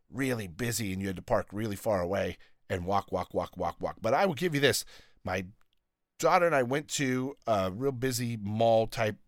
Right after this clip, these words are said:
deal that's gigantic, and there was no parking, and we pulled in, and I was like, "You may as well go to this back row," and we pulled in. There was a spot right there. We parked. Took us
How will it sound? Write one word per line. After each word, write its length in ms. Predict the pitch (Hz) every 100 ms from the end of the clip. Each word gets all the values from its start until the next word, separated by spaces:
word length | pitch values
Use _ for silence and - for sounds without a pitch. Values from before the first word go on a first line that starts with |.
| _
deal 360 | 110 101 98 - - - - _
that's 240 | 107 -
gigantic, 1000 | - - 98 92 139 139 135 107 98 - - - _ _ _ _ _
and 160 | 117 110
there 100 | 104
was 220 | 104 -
no 320 | 175 165 185
parking, 460 | 151 160 151 147 127
and 80 | 120
we 100 | 120
pulled 260 | - 160
in, 140 | 151 143
and 60 |
I 80 | 123
was 160 | 117 117
like, 120 | 104
"You 60 | 123
may 120 | 185
as 80 | 151
well 100 | 135
go 160 | 139
to 80 | 139
this 180 | 107 -
back 300 | - 139 -
row," 260 | 127 127
and 160 | 123 107
we 80 | 107
pulled 240 | - 156
in. 120 | 139
There 80 | 110
was 120 | 101
a 40 | 101
spot 320 | - 160 165
right 180 | 147 139
there. 280 | 143 131 127
We 220 | 95 104
parked. 440 | - 165 151 - - - - _
Took 200 | - 139
us 220 | 123 -